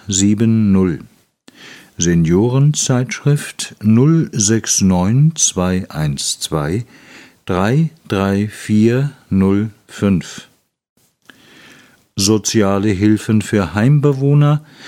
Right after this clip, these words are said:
null sechs neun zwei eins zwei vier neun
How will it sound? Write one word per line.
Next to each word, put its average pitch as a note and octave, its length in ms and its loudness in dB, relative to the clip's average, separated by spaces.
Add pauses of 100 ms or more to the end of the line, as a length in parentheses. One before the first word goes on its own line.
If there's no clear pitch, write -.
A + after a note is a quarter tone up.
(200)
null C3 380 2 (160)
sechs G2 420 -2
neun A#2 640 2
zwei G#2+ 560 -4
eins E2+ 520 -2
zwei F#2+ 600 0 (280)
vier C#3+ 580 0 (160)
neun F#2+ 540 0